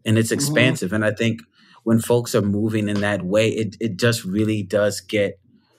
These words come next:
Speaker 1: to feel and be, um, it, it lives outside of, like, age parameters, I
Speaker 2: Mm-hmm.
Speaker 1: think, which is why I think too, also, like, when I think about our connection,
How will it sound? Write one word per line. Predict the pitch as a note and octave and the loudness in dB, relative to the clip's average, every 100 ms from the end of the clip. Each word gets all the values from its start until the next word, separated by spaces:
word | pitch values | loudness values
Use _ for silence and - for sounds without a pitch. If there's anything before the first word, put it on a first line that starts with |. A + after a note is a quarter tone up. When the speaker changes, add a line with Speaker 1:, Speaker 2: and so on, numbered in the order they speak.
| _ _ | _ _
Speaker 1:
to | - B2 F#2+ | 2 4 4
feel | F2+ - A#2 A2 A2 G#2 | 0 -6 0 2 2 2
and | G2 F#2+ | 0 -4
be, | F#2+ G2+ G2+ G2 F2+ - - | -4 -4 -4 -4 -8 -10 -12
um, | G#2 G2 F2+ F#2 _ _ _ _ _ _ _ _ | -10 -8 -10 -12 _ _ _ _ _ _ _ _
it, | C#3 C3 | 4 6
it | C#3+ | 6
lives | C3 C#3 C#3 | 6 6 4
outside | B2 - B2 A#2 A#2 | 2 0 2 2 0
of, | G#2 | -2
like, | G#2 G2+ | -4 -2
age | G#2 G#2 - | -2 -2 -4
parameters, | - F#2+ F#2 F2+ F#2 - - - | -8 -6 -6 -8 -10 -14 -14 -2
I | - | 0
Speaker 2:
Mm-hmm. | |
Speaker 1:
think, | F3+ F3+ G#3+ - - - | 2 2 2 -2 -20 0
which | C3+ C3 | 2 4
is | B2 | 6
why | C3 | 6
I | B2 | 4
think | A#2+ A#2 | 0 -4
too, | - F#3 | -2 0
also, | G#2+ A2 A2 | 0 0 -2
like, | A2 G#2+ | -2 0
when | A2 | -2
I | |
think | G#2 G#2+ | -2 -2
about | G#2 G2+ | 0 2
our | G#2 | 0
connection, | G2+ F2+ G2 C3 - F#2+ | 0 -4 -6 -4 -6 -6